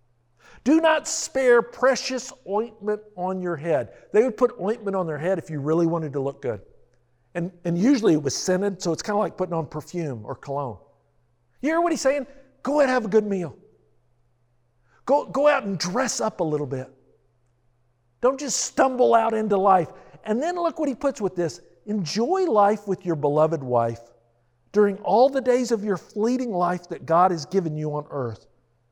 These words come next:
during all your fleeting days. For that is your reward in life and in your burdensome work here on earth." He, he goes, "Guys, life is short.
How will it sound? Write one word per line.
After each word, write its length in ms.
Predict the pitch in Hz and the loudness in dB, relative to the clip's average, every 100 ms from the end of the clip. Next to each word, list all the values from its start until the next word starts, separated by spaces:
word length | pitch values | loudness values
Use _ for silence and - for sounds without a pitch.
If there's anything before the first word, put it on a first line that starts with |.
| _ _ - | _ _ 0
during 240 | 202 196 | 0 2
all 260 | 165 208 254 | 2 4 4
your 160 | 240 | 2
fleeting 500 | 202 - 156 135 123 | -4 -4 -2 -2 -4
days. 420 | 110 107 95 - _ _ _ _ _ _ _ _ _ _ _ | -4 -4 -6 -12 _ _ _ _ _ _ _ _ _ _ _
For 180 | _ 175 | _ -4
that 420 | 143 143 175 226 | -2 -2 2 4
is 180 | 254 220 | 2 -2
your 140 | 220 175 | -4 -2
reward 520 | 156 135 139 160 160 | -2 -2 0 0 0
in 140 | 147 | -4
life 340 | 120 107 110 - _ _ _ _ _ _ _ _ _ _ | -6 -6 -6 -10 _ _ _ _ _ _ _ _ _ _
and 120 | 151 156 | -4 -4
in 140 | 156 | -2
your 120 | 147 | -4
burdensome 720 | 117 147 170 202 190 - 156 127 | -4 0 0 0 -4 -6 -6 -4
work 280 | 139 131 | -4 -4
here 220 | - 131 123 | -10 -8 -6
on 120 | 117 | -6
earth." 180 | 110 - _ _ _ | -10 -12 _ _ _
He, 120 | 214 - | -16 -6
he 100 | 196 | -2
goes, 220 | 190 160 | 0 -2
"Guys, 400 | - 196 208 180 | -2 2 2 2
life 480 | 123 131 151 170 - | -4 -2 0 -2 -4
is 100 | 165 | -6
short. 540 | - 135 123 131 - | -6 -6 -4 -6 -10